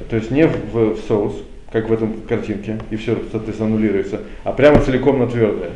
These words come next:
Тогда он пишет, смотрите уже не эту нашу детскую книжку, а смотрите книжку Кицур Ш-, э, Шулхан Арух Басар Бахалав. Книга эта же автора, но без картинок, для специалистов. То есть эта тема более сложная,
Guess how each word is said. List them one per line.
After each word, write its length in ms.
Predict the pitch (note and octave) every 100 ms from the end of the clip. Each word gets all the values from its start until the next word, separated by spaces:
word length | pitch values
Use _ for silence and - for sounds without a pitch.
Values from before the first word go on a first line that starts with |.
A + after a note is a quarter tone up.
| - - - -
Тогда 340 | A2+ A#2+ D#3+
он 120 | G3 G3
пишет, 320 | F#3 F3+ -
смотрите 600 | C3 A#2+ D3 D#3+ D3+ C#3
уже 240 | B2+ B2 B2+
не 80 |
эту 280 | C#3 D#3 A#2
нашу 240 | A2+ A2 G#2+
детскую 340 | G#2 G#2 - G#2+
книжку, 420 | A#2+ C#3+ - G3+ - - -
а 80 | G#2
смотрите 500 | A#2 B2 C3+ E3 D#3+
книжку 720 | B2+ D3+ D#3 C#3+ C3+ C3 B2+ -
Кицур 300 | B2+ C#3+ B2+
Ш-, 80 | -
э, 440 | A#2+ A#2+ A#2 A#2 A2+
Шулхан 320 | A#2+ A#2 A#2+
Арух 280 | A#2 A2+ G#2+ - - -
Басар 300 | A2+ A#2 A2+
Бахалав. 500 | A2 A#2+ C3 F#3 -
Книга 200 | B2 A#2
эта 120 | A2+
же 120 | G#2+ D3+
автора, 280 | - A2+
но 340 | G#2 A#2 A#2+ A#2+ - - - - - - A#2+ A#2
без 80 | A#2
картинок, 420 | B2+ A2+ G2 E2 - - - - -
для 120 | A2
специалистов. 680 | A#2 - B2+ A#2 F#2+ - - -
То 80 | B2+
есть 140 | A#2+
эта 160 | D3 C3
тема 260 | C#3+ B2
более 240 | A#2 B2 A#2+
сложная, 520 | C#3+ F#3+ E3+ E3 D#3+